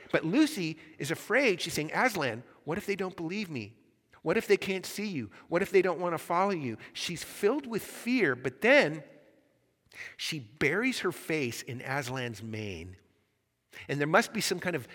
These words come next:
magic in his mane, because all of a sudden she can feel lion strength coming into her.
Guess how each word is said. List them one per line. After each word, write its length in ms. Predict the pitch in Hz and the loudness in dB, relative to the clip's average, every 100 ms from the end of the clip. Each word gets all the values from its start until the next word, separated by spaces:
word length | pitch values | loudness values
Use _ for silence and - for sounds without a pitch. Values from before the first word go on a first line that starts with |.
| - 123 | -20 -8
magic 640 | 117 127 147 127 113 - - - | -4 0 0 -2 -6 -8 -20 -12
in 100 | 127 | -8
his 240 | 117 107 | -8 -8
mane, 360 | 120 131 127 117 | -6 -4 -2 -4
because 260 | 110 113 - | -8 -10 -10
all 240 | 123 190 | -6 -6
of 100 | 175 | -6
a 40 | |
sudden 300 | 147 165 151 | -6 -4 -4
she 160 | 117 147 | -6 -8
can 160 | 147 123 | -10 -12
feel 380 | - 127 117 - - - | -6 -4 -4 -8 -20 -12
lion 520 | 113 110 127 127 110 | -8 -4 -2 -2 -4
strength 600 | - - 117 98 98 - - - - | -10 -10 -10 -10 -8 -10 -12 -20 -14
coming 400 | - 131 127 117 | -8 -6 -8 -8
into 340 | 120 120 - 95 | -10 -10 -10 -10
her. 320 | 95 92 | -10 -12